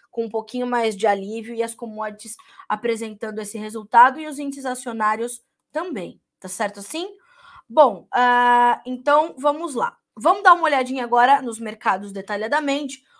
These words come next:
Vou começar com o mercado de grãos, porque a soja se destaca,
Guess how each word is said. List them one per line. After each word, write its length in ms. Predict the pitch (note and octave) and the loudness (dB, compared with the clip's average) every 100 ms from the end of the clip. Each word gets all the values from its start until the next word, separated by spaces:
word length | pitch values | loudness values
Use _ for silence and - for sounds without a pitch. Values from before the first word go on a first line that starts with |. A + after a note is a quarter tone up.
| _ _ | _ _
Vou 340 | G3+ C#4 E4+ | 6 8 8
começar 460 | E4+ C#4 C4 C4 A#3+ | 4 0 0 0 0
com 120 | A#3+ | -2
o 20 | |
mercado 400 | A3+ A3+ A3+ G#3 | -8 -4 -4 -4
de 80 | G#3 | -10
grãos, 500 | A3 A#3+ B3+ C#4+ C#4 | -2 0 2 0 -6
porque 240 | - C4 C4+ | -14 -6 -4
a 80 | |
soja 300 | B3+ A#3 A3 | -4 -6 -8
se 160 | G#3 A#3+ | -10 -12
destaca, 560 | - - C4+ C#4 D4 | -10 4 6 6 4